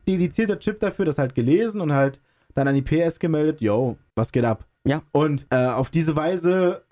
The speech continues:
Speaker 1: hatte man halt einen, einen Mod-Chip, der einfach immer gesagt hat, yo, hier,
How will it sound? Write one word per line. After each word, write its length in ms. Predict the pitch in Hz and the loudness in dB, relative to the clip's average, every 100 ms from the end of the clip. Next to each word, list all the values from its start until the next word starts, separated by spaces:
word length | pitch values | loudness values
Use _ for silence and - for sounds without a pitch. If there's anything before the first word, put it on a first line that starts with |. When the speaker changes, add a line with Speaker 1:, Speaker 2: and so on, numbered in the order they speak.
| _ | _
Speaker 1:
hatte 300 | 131 120 151 | -2 0 0
man 180 | 147 110 | 0 -2
halt 120 | 110 | -2
einen, 160 | 104 104 | -2 -2
einen 140 | 120 | 0
Mod-Chip, 580 | 139 190 - 214 214 - | 0 0 -4 -6 -6 -2
der 100 | 131 | 0
einfach 280 | 139 139 - | 0 -2 -4
immer 240 | 214 175 151 | -2 0 0
gesagt 500 | 131 127 117 123 - | -2 0 -2 -2 -4
hat, 220 | 107 - | -2 2
yo, 380 | 135 127 107 104 | 2 2 0 -4
hier, 380 | - 135 127 | -2 2 2